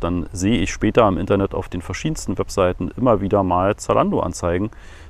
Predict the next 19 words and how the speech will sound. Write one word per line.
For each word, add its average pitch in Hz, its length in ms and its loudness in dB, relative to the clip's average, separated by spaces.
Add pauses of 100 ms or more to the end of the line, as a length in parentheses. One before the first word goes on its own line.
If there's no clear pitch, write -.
(120)
und 107 160 -2
teilweise 101 400 4
mit 101 160 0
genau 90 260 2
den 87 200 -2
Produkten, - 440 -4
die - 80 -4
ich - 100 -4
mir 95 100 -2
vorher 87 300 0
angeschaut 92 420 -6
habe. 82 240 -6 (180)
Ja, 110 120 -2
das 95 200 0
ist 90 120 -4
Remarketing, 87 800 0
also 90 180 -2
die 85 180 -4
Wiederansprache. 85 840 0